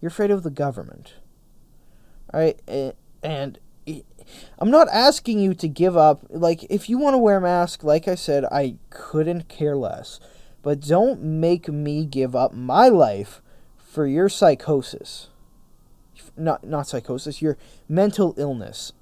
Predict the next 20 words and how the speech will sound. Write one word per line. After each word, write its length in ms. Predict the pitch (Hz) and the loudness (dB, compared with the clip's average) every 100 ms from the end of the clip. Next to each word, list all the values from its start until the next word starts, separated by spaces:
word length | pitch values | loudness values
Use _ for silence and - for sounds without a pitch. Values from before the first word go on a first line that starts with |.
| _ - | _ -4
All 80 | |
right? 240 | 135 135 - | -2 -2 0
Well, 120 | 208 | 0
maybe 220 | 247 269 | 2 2
not 200 | 254 220 | 2 2
mental 340 | 185 180 160 131 | 2 0 -2 -4
illness, 420 | 147 147 139 - | -4 -4 -6 -4
but 140 | 139 | -4
your, 340 | 160 180 185 165 - - - - - - - - - - - - | 0 2 2 -2 -12 -20 -20 -20 -20 -20 -20 -20 -20 -20 -20 -2
but 200 | - 208 | 6 6
your 260 | 180 190 277 | 6 2 2
inability 920 | - 220 220 151 175 190 185 175 170 | 4 4 4 4 4 6 4 2 -2
to, 760 | 165 - - 165 160 156 147 135 - - - _ - - | -6 -8 -2 2 4 2 0 -4 -12 -20 -20 _ -20 -20
not 360 | 120 220 247 185 | -8 -2 -2 -2
your 160 | 160 | -2
inability, 440 | 135 113 117 - 156 | -4 -6 -8 -8 -2
but 580 | 220 165 113 - - - | 0 0 -6 -20 -12 0
don't 280 | 233 262 180 | 0 0 -2
make 280 | 196 196 | -2 0
me 400 | 165 165 165 175 | -2 -2 0 -2